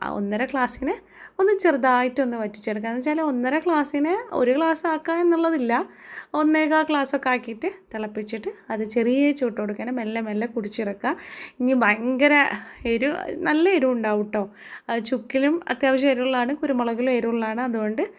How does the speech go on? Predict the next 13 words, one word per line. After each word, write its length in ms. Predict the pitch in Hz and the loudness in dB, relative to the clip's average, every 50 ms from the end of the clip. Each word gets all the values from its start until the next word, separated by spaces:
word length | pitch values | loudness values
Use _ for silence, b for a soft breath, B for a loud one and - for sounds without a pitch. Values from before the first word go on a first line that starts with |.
| B B B B B B | B B B B B B
നിങ്ങൾക്ക് 680 | 294 294 302 294 294 330 330 320 320 - - - - 247 247 - | 0 2 2 2 2 2 4 4 2 0 -4 -8 -10 -8 -4 0
കരിപ്പെട്ടി 520 | 285 285 269 269 - - 294 285 294 - 330 | 0 0 0 0 -2 -4 -6 -4 -2 0 0
ഉപയോഗിക്കാൻ 500 | 302 240 269 262 262 254 - 269 269 262 | 0 2 4 2 2 2 0 -2 0 0
പറ്റണവർക്ക് 580 | 254 247 247 - 240 240 233 233 240 233 - | -2 -2 -4 -4 -6 -4 -4 -4 -4 -4 -4
അങ്ങനെ 260 | 311 262 240 226 233 247 | -4 -4 -2 -2 -4 -2
ഉപയോഗിക്കാം, 400 | 233 220 226 220 220 220 262 247 | -2 -2 -2 -2 -4 -4 -6 -6
അല്ലെങ്കിൽ 220 | 226 226 233 254 | -4 -4 -2 0
ശർക്കര 380 | 277 262 - - - - 208 240 | 0 0 0 -2 -4 -6 -6 -4
ഉപയോഗിക്കാൻ 500 | 220 226 226 220 214 233 226 226 247 - | -2 -4 -4 -4 -4 -4 -6 -6 -6 -6
പറ്റണവർ 420 | - - - 254 247 247 254 311 | -8 -10 -8 -6 -4 -2 -2 0
അങ്ങനെ. 380 | 349 339 302 294 311 370 466 494 - B B B B B B B B B B - | 0 2 2 2 2 2 2 0 -6 B B B B B B B B B B -2
ആ, 220 | 240 240 240 240 | 0 0 0 0
ഇതൊന്നുമില്ലെങ്കിലും 920 | - - 208 240 254 240 233 233 247 262 269 262 240 240 247 285 381 - | 0 0 0 2 2 2 2 0 0 0 0 0 0 0 -2 -2 -4 -6